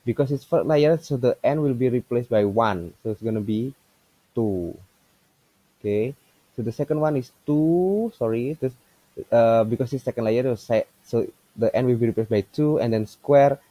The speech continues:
Two square is four times two, it's gonna be eight.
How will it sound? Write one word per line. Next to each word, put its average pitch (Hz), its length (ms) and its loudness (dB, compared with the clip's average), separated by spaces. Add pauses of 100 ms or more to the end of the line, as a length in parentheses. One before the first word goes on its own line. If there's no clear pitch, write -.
(420)
Two 170 400 6
square 151 360 2
is 127 160 -4
four 143 380 4
times 120 400 -2
two, 147 420 -2
it's - 100 -20
gonna 113 180 -6
be 113 260 -8 (140)
eight. 90 320 -6